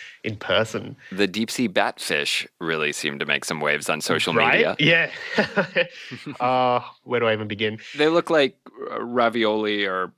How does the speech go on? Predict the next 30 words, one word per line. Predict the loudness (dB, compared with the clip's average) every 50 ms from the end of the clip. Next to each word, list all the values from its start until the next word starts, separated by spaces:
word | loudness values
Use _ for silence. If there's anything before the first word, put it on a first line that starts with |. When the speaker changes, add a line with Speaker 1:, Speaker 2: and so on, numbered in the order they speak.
| _ _
Speaker 2:
pierogies | -10 -2 0 2 2 2 2 0 -2 -2 -2 -4 -4 -2
or | -2 -2 -2 -2 -6 -8 _ _ -2
dumplings. | -2 -2 -2 -2 -8 -10 -10 -10 -16 -18 -18 _ -4
Speaker 1:
To | -2 2
me, | 2 2 2 2 -2 -2 -2
it | -2 0
looked, | -2 -4 -4 -6 _ -6
it | -4 -4
looked | -2 -4 -4 -2 -2
like | -2 0 2
a, | 2 4 4 4 2
uh, | 0 0 -2 -2 -2
a | -4
deflated | -6 -6 -8 -6 -4 -4 -4 -4 -6 -10
soup | -10 -10 -10 -10 -8 -6
dumpling. | -8 -8 -8 -10 -12 -14 -14 -14
Speaker 2:
<laughs> | -14 -16 -14 -14 -18 -16 -16 -18 -10 -2
Speaker 1:
Um, | 0 2 2 2 2 0
but | 0 0 0 2
these | 0 -2 0 2
are | 2 4 4 2 0 -4 -4
sometimes | -6 -6 -4 -4 -6 -8
called | -4 -4 -6 -4
pancake | -2 -2 -2 -2 -2 -4 -6 -6
fishes, | -6 -14 -12 -10 -10 -10 -10 -12 -14 -14 -10
and | -10 -10 -8 -4 -2
they | 0 0 2 2 0 -2 -2 -2
are | -2 -2 -2 -2 -2 -4 -6 -8 -10 _ -2
very | -2 0 0 -2
flat. | -4 -2 0 2 2 2 0